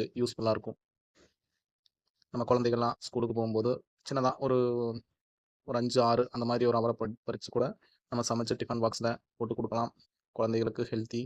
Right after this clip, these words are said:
ஏன் சொல்றேன்னா, நம்ம நிறையா எல்லாமே, எல்லா பொருளுமே நம்ம கடையில தான் வாங்குறோம். அந்த காலத்துல எல்லாம் பாத்தீங்கன்னா, வீட்டுக்கு, அ, அஞ்சு செடி, ஆறு செடி வச்சிருப்பாங்க. இப்ப எங்க ஊர்ல எல்லாம் பாத்தீங்கன்னா, நீங்க இப்போ ஃபர்ஸ்ட்டு, ம், இப்ப இல்லைங்க, இதுக்கு முன்னாடி எல்லாம் பாத்தீங்கன்னா, ஒ-, ஒரு வீட்ல ஒரு தக்காளி செடி,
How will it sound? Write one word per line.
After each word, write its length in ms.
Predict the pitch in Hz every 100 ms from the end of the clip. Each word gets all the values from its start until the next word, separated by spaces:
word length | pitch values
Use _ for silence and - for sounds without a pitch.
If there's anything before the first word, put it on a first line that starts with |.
| 127 _ _ _ _ _ _ _ _ _ _ _ _ _ _ _ _ _ _ _ _ _
ஏன் 240 | 147 135 143
சொல்றேன்னா, 320 | 127 120 113 117
நம்ம 160 | 117 117
நிறையா 360 | 113 113 120 123
எல்லாமே, 340 | 117 131 147 123
எல்லா 180 | 110 123
பொருளுமே 320 | 127 123 123
நம்ம 160 | 127 123
கடையில 280 | 110 113 117
தான் 120 | 113
வாங்குறோம். 260 | 107 - -
அந்த 180 | 117
காலத்துல 240 | 113 117 123
எல்லாம் 140 | 117
பாத்தீங்கன்னா, 320 | 113 113 117 120 -
வீட்டுக்கு, 440 | 113 120 123 127 131 135 -
அ, 140 | - 127 120
அஞ்சு 200 | 113 117
செடி, 180 | 117 120
ஆறு 180 | 117 113
செடி 160 | 117 107
வச்சிருப்பாங்க. 360 | 110 104 101 - _ - - _
இப்ப 120 | -
எங்க 140 | 127 123
ஊர்ல 140 | 123
எல்லாம் 160 | 123 123
பாத்தீங்கன்னா, 280 | 113 117 117
நீங்க 160 | 120 117
இப்போ 200 | - 120 117
ஃபர்ஸ்ட்டு, 360 | 113 110 - 123 - -
ம், 180 | 127 127
இப்ப 140 | 117
இல்லைங்க, 240 | 156 127 123
இதுக்கு 200 | 131 123
முன்னாடி 300 | 120 120 120
எல்லாம் 180 | 120 117
பாத்தீங்கன்னா, 320 | 117 113 123 -
ஒ-, 180 | 123 120
ஒரு 140 | 120
வீட்ல 220 | 120 123 120
ஒரு 120 | 117
தக்காளி 300 | 110 120 117
செடி, 220 | - 113